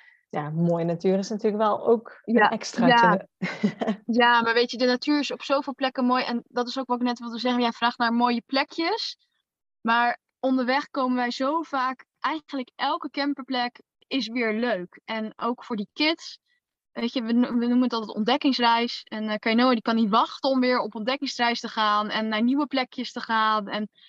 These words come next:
Speaker 2: elke speeltuin is weer nieuw en is weer geweldig. En ja, de-, weet je, kinderen hebben zo weinig nodig. Dus dat, dat,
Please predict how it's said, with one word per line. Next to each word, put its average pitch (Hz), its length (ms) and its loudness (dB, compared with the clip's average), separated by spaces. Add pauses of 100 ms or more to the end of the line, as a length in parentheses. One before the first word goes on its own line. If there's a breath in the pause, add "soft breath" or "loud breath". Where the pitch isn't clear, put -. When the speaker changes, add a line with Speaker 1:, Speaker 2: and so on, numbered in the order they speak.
Speaker 2:
elke 277 240 -2
speeltuin 262 540 2
is 240 140 -2
weer 240 160 2
nieuw 233 420 2
en 220 220 -4
is 220 120 -8
weer 233 140 -4
geweldig. 214 680 2
En 196 400 -6 (560)
ja, 196 420 4
de-, - 480 -10 (180)
weet 233 220 -2
je, 240 160 -10
kinderen 269 340 2
hebben 262 200 4
zo 254 220 4
weinig 247 400 4
nodig. 226 560 2
Dus - 280 -8
dat, 220 200 0
dat, 226 240 0